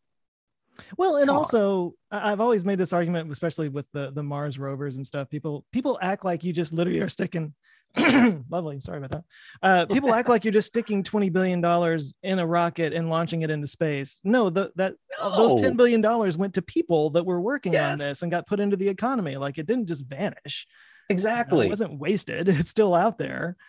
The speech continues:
Speaker 2: Yeah,
Speaker 1: Making its way around.
Speaker 2: exactly. Right. It's all back in the scene, man. It's all, it's all flying around out there. We're, we're, we're, we're earning it. We're spending it. We're earning it. Now, you know, if you give,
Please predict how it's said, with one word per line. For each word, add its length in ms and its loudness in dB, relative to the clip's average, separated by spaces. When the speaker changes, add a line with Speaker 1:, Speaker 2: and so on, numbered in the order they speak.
Speaker 2:
Yeah, 500 4
Speaker 1:
Making 160 -14
its 160 -2
way 80 -2
around. 120 0
Speaker 2:
exactly. 460 0
Right. 240 0
It's 160 2
all 160 4
back 260 2
in 80 0
the 80 0
scene, 340 -4
man. 220 -4
It's 140 -6
all, 240 -2
it's 160 -12
all 120 -2
flying 360 -4
around 260 -2
out 140 -2
there. 260 -6
We're, 200 -4
we're, 260 -6
we're, 280 -4
we're 260 -2
earning 280 -4
it. 100 -10
We're 60 -12
spending 480 -4
it. 160 -2
We're 220 0
earning 300 -4
it. 200 -6
Now, 240 0
you 80 -4
know, 120 0
if 120 -6
you 60 -6
give, 320 0